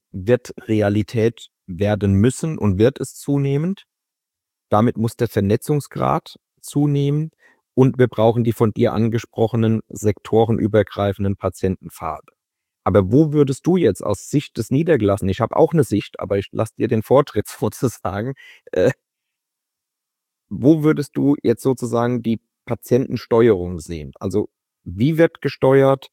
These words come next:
und wer sollte eigentlich steuern? Hast du da eine Meinung?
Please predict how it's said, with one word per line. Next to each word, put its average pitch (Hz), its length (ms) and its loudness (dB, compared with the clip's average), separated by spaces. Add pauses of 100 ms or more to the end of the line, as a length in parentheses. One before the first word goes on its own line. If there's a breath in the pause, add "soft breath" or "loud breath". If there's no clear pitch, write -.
(460)
und 113 240 -2
wer 107 260 2
sollte 110 420 0
eigentlich 87 360 -10
steuern? - 480 -14 (1400)
Hast - 160 -6
du 123 60 0
da 123 100 2
eine 123 120 0
Meinung? 113 420 -2